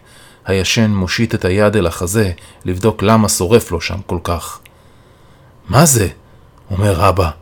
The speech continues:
"מה יש לי פה?" מסיר את המדבקה,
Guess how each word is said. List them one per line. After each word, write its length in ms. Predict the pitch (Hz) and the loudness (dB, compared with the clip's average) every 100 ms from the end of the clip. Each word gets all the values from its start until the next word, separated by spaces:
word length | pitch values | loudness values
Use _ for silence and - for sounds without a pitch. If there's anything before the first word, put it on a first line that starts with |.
| - _ _ - - | -20 _ _ -20 -6
"מה 140 | 127 | 2
יש 240 | 131 156 - | 4 4 2
לי 100 | 147 | 0
פה?" 240 | - 90 - - - - - | -2 -4 -6 -20 -20 -20 -10
מסיר 280 | 95 - 117 | -4 0 0
את 100 | 113 | 0
המדבקה, 540 | 110 101 101 - 85 | 0 0 -2 -4 -4